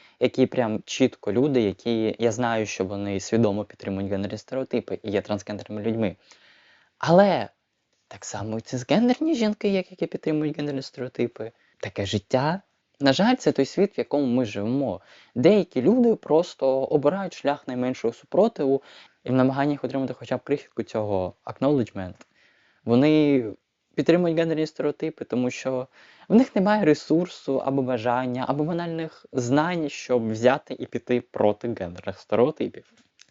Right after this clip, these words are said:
Це сумна реальність нашого світу. Так само, як і внутрішня гомофобія, так само, як расизм серед небілих людей, так далі, так далі, так далі. Це є у будь-якій соціальній групі. На жаль, це наше життя, з цим треба змиритися.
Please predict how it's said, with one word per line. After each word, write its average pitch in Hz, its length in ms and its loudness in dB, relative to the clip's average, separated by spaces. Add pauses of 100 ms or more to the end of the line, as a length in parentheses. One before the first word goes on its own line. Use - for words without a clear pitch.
Це 135 200 6
сумна 147 360 0
реальність 113 560 -6
нашого - 320 -8
світу. - 440 -4 (400)
Так 123 140 0
само, 117 280 0
як 101 220 0
і 98 40 -4
внутрішня 98 480 -8
гомофобія, 151 800 0 (340)
так - 140 -4
само, 120 180 2
як 110 140 -2
расизм 113 600 -4
серед 98 440 -4
небілих 120 800 2
людей, 127 420 2 (260)
так 127 160 0
далі, 127 300 2
так 110 180 -6
далі, 110 320 -2
так 127 140 -4
далі. 127 280 0
Це - 160 -6
є 139 140 4
у 139 140 0
будь-якій 139 800 2
соціальній 120 520 0
групі. 120 540 -2
На 113 200 -2
жаль, 123 360 -2 (400)
це - 120 -6
наше 120 340 0
життя, 113 600 -2
з - 100 -20
цим 104 140 -6
треба 101 280 0
змиритися. 104 640 -2